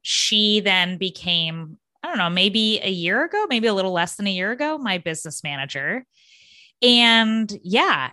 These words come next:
and so it's, it's been very cool. She has, um, like I said, really grown with me, and I've got to watch her business grow.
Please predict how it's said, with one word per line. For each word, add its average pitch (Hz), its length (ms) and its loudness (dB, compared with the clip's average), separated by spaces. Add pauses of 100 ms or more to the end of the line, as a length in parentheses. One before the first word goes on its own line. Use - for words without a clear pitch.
and 226 180 2
so 233 320 2
it's, 247 320 -2
it's 233 240 -8
been 240 180 0
very 240 240 0
cool. 208 360 -2
She 202 300 -6
has, 175 600 -4
um, 156 540 -6 (480)
like 185 220 0
I 196 60 2
said, 165 300 -2
really 185 540 -2
grown 165 420 -4
with 262 240 -2
me, 254 220 2
and 185 120 0
I've 165 220 -2
got 156 200 -8
to - 120 -12
watch 151 240 -4
her 165 160 -4
business 156 480 -4
grow. 156 480 0